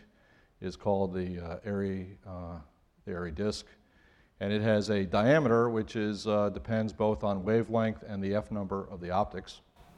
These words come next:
So if you take, uh, an F number like F two point eight, which is typical in a cell phone, for example, and you look at the, uh, size of this Airy disk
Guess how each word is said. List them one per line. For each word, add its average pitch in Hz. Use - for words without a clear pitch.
So -
if 110
you 110
take, 135
uh, 107
an 107
F 117
number 117
like 101
F 110
two 117
point 104
eight, 113
which 107
is -
typical 101
in 92
a 82
cell 110
phone, 95
for 101
example, 95
and 98
you 98
look 120
at 107
the, 104
uh, 95
size 117
of 95
this 98
Airy 104
disk 120